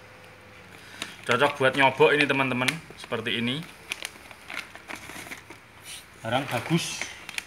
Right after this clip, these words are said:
Warnanya juga menarik. Bentuknya juga cantik. Seperti ini.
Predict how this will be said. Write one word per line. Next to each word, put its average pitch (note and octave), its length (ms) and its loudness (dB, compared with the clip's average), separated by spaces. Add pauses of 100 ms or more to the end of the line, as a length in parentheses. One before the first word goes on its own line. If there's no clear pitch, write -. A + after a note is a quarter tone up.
(580)
Warnanya B2+ 560 8
juga A#2+ 320 2
menarik. B2+ 480 8 (1800)
Bentuknya C#3 640 -2
juga - 320 2
cantik. C3+ 560 2 (800)
Seperti B2 400 -4
ini. C3 320 0